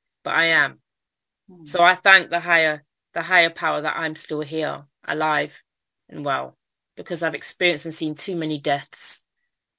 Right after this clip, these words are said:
Speaker 2: Hmm. When you
Speaker 1: Um,
Speaker 2: said you've, you've seen s-, too many deaths,
Speaker 1: Mm-hmm.
Speaker 2: can you elaborate? Is it w-,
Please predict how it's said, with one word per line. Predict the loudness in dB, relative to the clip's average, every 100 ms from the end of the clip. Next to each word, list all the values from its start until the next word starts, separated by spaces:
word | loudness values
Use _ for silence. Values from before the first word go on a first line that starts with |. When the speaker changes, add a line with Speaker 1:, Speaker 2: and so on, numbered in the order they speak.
| _
Speaker 2:
Hmm. | -18 -16 -20 _ _ _ _ _ _ _ _ _ _ _ _ _ _ -4 2
When | 4
you |
Speaker 1:
Um, | 4
Speaker 2:
said | 4 2 0
you've, | -8 -8 -10
you've | -4 0
seen | 2 2 0
s-, | 0 -2 -2 -8 -2
too | -2
many | 2 0 0
deaths, | -2 -4 -4 _ -8 -6 -4
Speaker 1:
Mm-hmm. | -6 -8 _ _ _ -20 _ _ _ _ _ _ _ _ _ _ _
Speaker 2:
can | -2 0
you | 2
elaborate? | 2 -2 -6 -2 -2 -2 -8
Is | -6
it | -6 -6
w-, | -12